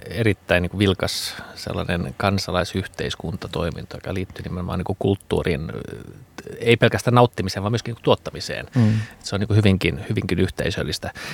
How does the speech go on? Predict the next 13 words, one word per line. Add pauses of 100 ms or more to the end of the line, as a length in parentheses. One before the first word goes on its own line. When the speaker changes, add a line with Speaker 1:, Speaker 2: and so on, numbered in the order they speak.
(120)
Speaker 1:
En,
mä,
mä
en
sinänsä
näe,
näe
siis
suomen
ruotsalaista
kulttuuria
niinku
kauhean